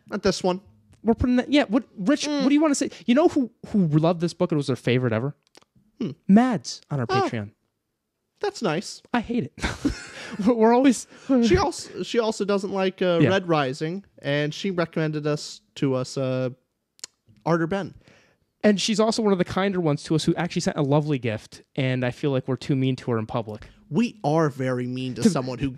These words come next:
Speaker 1: gives us money every month.
Speaker 2: <laughs> We gotta, we
Speaker 1: We're
Speaker 2: gotta
Speaker 1: a
Speaker 2: tone
Speaker 1: su-,
Speaker 2: it back.
Speaker 1: that's a surprising amount of negativity we're directing toward the kindness of others.
Speaker 2: Hey, you know what? This episode, we also were mean to people who haven't subscribed.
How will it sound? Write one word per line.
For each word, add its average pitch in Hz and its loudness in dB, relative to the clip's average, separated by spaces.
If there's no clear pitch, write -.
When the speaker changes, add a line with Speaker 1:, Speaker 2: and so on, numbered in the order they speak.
Speaker 1:
gives 139 -4
us 123 -4
money 113 -8
every 107 -4
month. 101 -12
Speaker 2:
<laughs> - -8
We 247 4
gotta, - -2
we 233 2
Speaker 1:
We're 339 6
Speaker 2:
gotta 320 2
Speaker 1:
a - 4
Speaker 2:
tone 214 6
Speaker 1:
su-, 214 4
Speaker 2:
it 160 -4
back. 151 -2
Speaker 1:
that's 220 0
a - 0
surprising 185 0
amount 147 2
of 127 -8
negativity 131 -2
we're 110 -10
directing 120 -6
toward 110 -6
the 110 -12
kindness 110 -8
of 113 -12
others. - -14
Speaker 2:
Hey, 294 2
you 220 6
know 254 8
what? 269 4
This 240 2
episode, 240 2
we 208 2
also 214 2
were 180 2
mean 165 2
to 156 0
people 151 -2
who 131 -6
haven't 123 -6
subscribed. 117 -16